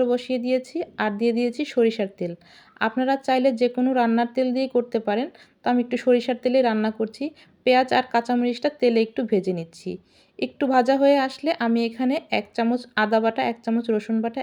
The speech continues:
এক চামচ জিরা বাটা, হলুদ গুঁড়ো আর পরিমাণ মতো লবণ দিয়ে দিচ্ছি। তেলের সাথে মশলাটাকে একটু কষিয়ে নিচ্ছি। ভালো মতো কষানোর জন্য একটু পানি দিয়ে নিচ্ছি। একটু ভালো মতো কষানো হয়ে গেলে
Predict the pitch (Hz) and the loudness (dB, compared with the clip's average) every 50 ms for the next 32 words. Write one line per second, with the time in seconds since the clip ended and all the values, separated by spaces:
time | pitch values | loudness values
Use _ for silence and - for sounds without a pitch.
0 | - - 214 214 - _ - 226 226 226 220 202 208 220 220 220 214 214 214 - | -8 -8 -8 -10 -8 _ -4 -2 -2 -2 -2 0 0 0 2 2 0 -2 -4 -4
1 | 262 269 247 214 208 208 220 214 202 196 233 233 277 320 - - - - - _ | -6 -6 -4 -4 -2 -2 -2 -2 -4 -2 0 0 0 0 0 -4 -20 -20 -20 _
2 | - 233 233 233 - - 285 294 294 285 285 285 277 262 247 254 285 262 233 208 | -4 -4 -4 -2 2 4 6 6 6 4 2 2 2 0 2 2 2 4 4 2
3 | 202 202 196 185 185 180 165 170 170 170 - - - 175 175 175 _ _ - - | 2 2 -2 0 -2 -4 -4 -4 -8 -10 -12 -16 -14 -14 -14 -14 _ _ -20 -20
4 | - _ _ - 269 269 269 285 277 - 277 277 311 302 277 254 247 - - 254 | -20 _ _ 2 4 4 4 4 2 2 -4 -4 -2 0 0 0 -2 -2 -4 -6
5 | 254 269 254 - - 254 247 - - 254 254 - 240 233 233 - 262 262 262 262 | -4 -4 -4 -2 -2 -4 -4 -4 -8 -6 0 2 0 0 2 0 0 0 2 0
6 | 262 254 254 - - 302 359 381 - _ _ _ _ _ - 247 254 262 269 269 | -2 -4 -6 -8 -6 -6 -6 -6 -10 _ _ _ _ _ -2 0 0 2 2 0
7 | 277 277 311 294 - 254 247 - 262 262 277 285 285 277 269 240 285 285 269 269 | 0 -2 -4 -2 -2 -2 -2 -2 -2 -2 0 0 0 0 0 0 0 0 0 0
8 | - - - - - - 254 - 240 226 214 208 202 190 202 196 180 175 170 - | -2 -6 -10 -14 -12 -10 -6 -2 0 0 0 0 0 0 -2 -2 -2 -2 -6 -10
9 | - - - 190 190 190 _ _ - - _ _ - - - - 330 285 285 285 | -12 -12 -8 -8 -8 -8 _ _ -20 -20 _ _ -16 -10 -4 -2 -2 0 2 2
10 | 285 294 302 294 294 339 320 - 262 269 - 285 285 294 294 277 277 277 277 277 | 2 2 0 -2 -2 -2 0 0 0 -2 0 -2 -2 -2 0 0 2 2 2 2
11 | 285 302 330 | 0 0 0